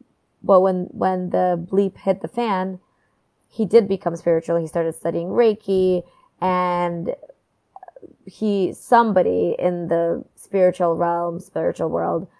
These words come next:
told him about John of God. He had, at that point, already been seeing a Russian healer. And so anyway, when he learned of John of God and the miraculous healings that were, um, that, that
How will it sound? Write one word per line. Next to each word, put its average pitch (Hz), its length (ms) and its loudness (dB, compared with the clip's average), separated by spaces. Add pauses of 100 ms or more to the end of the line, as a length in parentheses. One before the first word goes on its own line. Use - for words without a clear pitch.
(500)
told 185 300 2
him 170 160 -4
about 160 260 -2
John 151 180 -4
of 165 100 -10
God. 156 200 -2
He 196 160 -4
had, 190 240 -2 (220)
at 175 140 -2
that 180 200 2
point, 180 200 -4
already 175 240 0
been 170 160 -4
seeing 165 340 -6
a 165 80 -6
Russian 214 380 -2
healer. 185 600 -2 (540)
And 233 160 -2
so 269 100 6
anyway, 233 320 0
when 190 140 -4
he 208 180 -4
learned 202 240 -2
of 190 80 -6
John 185 200 -2
of 196 100 -8
God 262 300 2
and 196 120 -2
the 196 40 -4
miraculous 190 720 0
healings 180 540 0
that 175 220 4 (640)
were, 180 760 4
um, 165 520 -2 (1400)
that, - 300 2
that 185 220 2